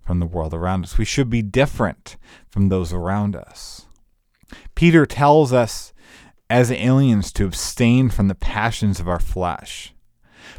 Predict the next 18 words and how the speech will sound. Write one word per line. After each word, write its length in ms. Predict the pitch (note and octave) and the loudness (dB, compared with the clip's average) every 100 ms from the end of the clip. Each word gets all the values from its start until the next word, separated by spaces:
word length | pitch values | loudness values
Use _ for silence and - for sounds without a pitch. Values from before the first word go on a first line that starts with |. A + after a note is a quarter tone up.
| - | 2
But 120 | D#3 | 6
this 220 | F#3+ - | 6 6
doesn't 360 | - G#3+ F#3+ D3 | 4 4 4 0
really 300 | D#3+ C#3 A#2+ | 2 2 2
mean 480 | A2 A2+ C#3 F3+ A2+ | 2 2 4 4 2
in 220 | G#2+ F#2+ | 0 -2
this 280 | F#2 - - - - | -6 -12 -16 -16 -2
passage 440 | B2+ B2 - F#2+ | 2 2 0 -6
just 360 | F#2 A2+ - - - - | -2 -2 -2 -10 -18 -6
don't 240 | - B2+ C3 | 2 4 6
do 140 | B2+ | 4
those 240 | A2 G#2+ A2 | 4 2 2
really 320 | C3+ D3 D3 | 0 2 4
bad 400 | A#2 B2 A#2 F#2+ | 6 6 6 2
sins. 500 | - F2+ D#2 C2+ - | -6 -6 -6 -10 -8
Sometimes 520 | B2+ A#2 B2 A2+ G2+ | -2 2 2 2 0
we 100 | G2+ | -6
think, 480 | - A2 F#2+ - | -4 -4 -4 -8